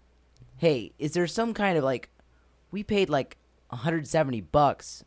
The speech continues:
for you guys to deliver it. Can we get, like, a refund?" And they said, "Well, we have to deliver it first, and then you have to reach out to a different department, and then you can talk about a refund or something."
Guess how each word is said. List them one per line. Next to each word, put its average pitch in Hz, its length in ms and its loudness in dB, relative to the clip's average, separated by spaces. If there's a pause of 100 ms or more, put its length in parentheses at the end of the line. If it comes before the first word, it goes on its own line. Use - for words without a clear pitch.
for 139 100 -2
you 139 80 2
guys 143 200 2
to - 60 -18
deliver 113 340 -2
it. 90 180 -6 (360)
Can 135 120 0
we 156 80 0
get, 175 500 0
like, 113 160 -6
a 95 60 -6
refund?" 156 680 -4 (880)
And 127 140 -2
they 135 80 0
said, 131 480 0
"Well, 143 440 4
we 160 280 0
have 196 220 2
to 156 60 -16
deliver 151 360 2
it - 120 -4
first, 120 580 0
and 127 200 0
then 151 180 2
you 143 100 4
have 143 100 2
to 139 100 -6
reach 131 240 -2
out 131 180 0
to 127 100 -4
a 113 40 -4
different 120 360 -6
department, 98 800 -2 (760)
and 120 160 -2
then 127 160 -2
you 120 100 -4
can - 120 -8
talk 101 200 -4
about 85 160 -8
a 78 60 -10
refund 73 380 -14
or - 80 -20
something." - 320 -20